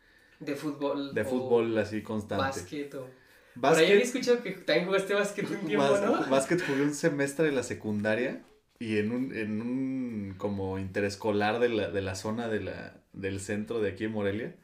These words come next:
Speaker 2: en el Valladolid, de hecho, este, estábamos jugando básquet y en la final que salto por un balón y caigo encima del pie de un güey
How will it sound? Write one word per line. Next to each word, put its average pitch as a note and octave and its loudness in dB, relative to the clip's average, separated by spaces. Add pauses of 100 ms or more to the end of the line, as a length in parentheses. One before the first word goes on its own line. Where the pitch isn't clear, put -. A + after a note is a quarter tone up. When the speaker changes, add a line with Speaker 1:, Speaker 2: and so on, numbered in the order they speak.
(680)
Speaker 2:
en G2 -6
el F#2+ -4
Valladolid, F#2+ -2
de G#2 0
hecho, G2+ -10
este, F#2+ -12
estábamos G#2+ -4
jugando G#2+ -4
básquet G#2+ -4 (200)
y G2+ -6
en G2 -4
la G2+ -2
final G#2+ -4
que A#2+ -4
salto A#2 -4
por A#2+ -6
un A#2 -6
balón A#2+ -2 (460)
y A2 -6
caigo B2+ 4
encima B2+ -2
del A#2 0
pie A2+ -2
de B2 0
un A#2+ -4
güey A#2+ 0